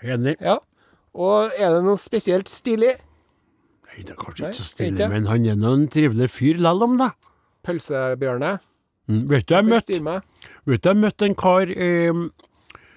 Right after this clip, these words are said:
Speaker 1: jeg skal ikke si hvem det er, men jeg møtte en kar som jeg kom i prat med i sommer.
Speaker 2: Ja.
Speaker 1: Og, eh, det var en som jeg dro kjensel på, uten at jeg visste helt, eh, hvorifra. Jeg skjønte ikke helt, men
Speaker 2: Nei.
Speaker 1: jeg begynte å prate med han.
Speaker 2: Ja.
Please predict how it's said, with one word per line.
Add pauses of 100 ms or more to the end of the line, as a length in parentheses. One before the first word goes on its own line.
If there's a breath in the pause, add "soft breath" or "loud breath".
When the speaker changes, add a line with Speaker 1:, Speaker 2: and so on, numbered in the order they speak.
(460 soft breath)
Speaker 1:
jeg
skal
ikke
si
hvem
det
er,
men
jeg
møtte
en
kar (480)
som
jeg
kom
i
prat
med
i
sommer. (260)
Speaker 2:
Ja. (540 loud breath)
Speaker 1:
Og,
eh,
det
var
en
som
jeg
dro
kjensel
på, (480)
uten
at
jeg
visste
helt, (540)
eh, (220)
hvorifra.
Jeg
skjønte
ikke
helt, (100)
men
Speaker 2:
Nei.
Speaker 1:
jeg
begynte
å
prate
med
han. (120)
Speaker 2:
Ja.